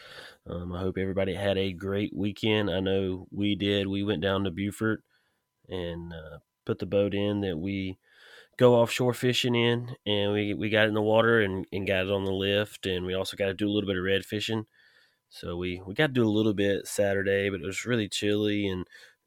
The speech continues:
really windy, so, um, we didn't stay out there very long. And then Sunday we did a little more fishing, and,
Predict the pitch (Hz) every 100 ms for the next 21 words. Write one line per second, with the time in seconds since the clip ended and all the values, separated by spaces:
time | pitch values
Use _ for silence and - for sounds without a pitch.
0 | - 113 107 104 104 107 107 110 104 98
1 | 95 92 90 92 90 92 107 127 123 117
2 | 104 - - 113 110 110 110 110 107 110
3 | 107 110 113 113 - - - - - 98
4 | 98 - 110 110 104 104 104 104 104 113
5 | 113 113 107 113 113 - 117 113 110 104
6 | 95